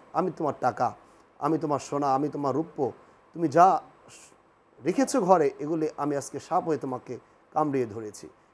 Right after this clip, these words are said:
এর জন্য আল্লাহ রাব্বুল আলামিন যে জাকাতকে ফরজ করেছেন, এটা বান্দার হক, গরিবের হক। এটা আমি যদি, আপনি যদি বাসায় রাখেন, তাহলে এই সম্পদগুলি একদিন আমার আপনার জন্য কাল হয়ে দাঁড়াবে। হাসরের ময়দানে আমাদের গালে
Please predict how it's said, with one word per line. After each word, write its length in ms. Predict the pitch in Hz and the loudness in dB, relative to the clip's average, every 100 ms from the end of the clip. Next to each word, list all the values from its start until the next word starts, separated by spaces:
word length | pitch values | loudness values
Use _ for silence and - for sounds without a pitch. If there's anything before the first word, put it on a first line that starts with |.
| _ | _
এর 80 | 147 | -6
জন্য 180 | 185 196 | 0 4
আল্লাহ 180 | 208 202 | 6 4
রাব্বুল 240 | 180 180 | 2 4
আলামিন 400 | 175 160 185 202 | 4 2 -2 -4
যে 100 | 175 | -4
জাকাতকে 400 | 151 151 190 180 | -2 -2 -4 -6
ফরজ 340 | - 190 247 | 0 4 4
করেছেন, 440 | - 190 147 151 110 - - - _ _ | 4 4 4 0 -6 -10 -20 -20 _ _
এটা 200 | 147 175 | -2 0
বান্দার 420 | 151 175 202 220 180 | 2 2 4 4 4
হক, 180 | 120 - - - _ _ 127 | 0 -8 -16 -20 _ _ 0
গরিবের 400 | 185 254 254 147 | 4 6 8 8
হক। 180 | 127 - - - - - | 4 -4 -14 -20 -20 -12
এটা 220 | 143 170 | 2 4
আমি 200 | 156 170 | 6 2
যদি, 280 | 147 156 151 - | 0 -2 -2 -2
আপনি 260 | 165 170 | -4 -4
যদি 160 | 147 147 | -4 -2
বাসায় 360 | 131 123 160 123 | -2 0 0 -2
রাখেন, 340 | 117 175 190 - - _ | -2 -2 -4 -6 -20 _
তাহলে 180 | 131 143 | 0 0
এই 60 | 143 | 0
সম্পদগুলি 760 | 160 165 170 220 185 214 240 208 | 0 0 4 4 4 0 6 6
একদিন 260 | 151 156 | 4 0
আমার 200 | 151 151 | 0 0
আপনার 280 | 139 143 131 | 0 -2 -6
জন্য 180 | 131 131 | -4 -4
কাল 240 | - 175 | 2 4
হয়ে 140 | 143 120 | 4 2
দাঁড়াবে। 400 | 120 123 151 190 - - | 0 0 0 -2 -6 -12
হাসরের 300 | 127 170 151 | -6 0 2
ময়দানে 500 | 139 139 131 151 175 190 - | 2 0 2 2 2 0 -4
আমাদের 320 | 131 131 135 | -8 -4 -4
গালে 220 | 127 139 | 0 0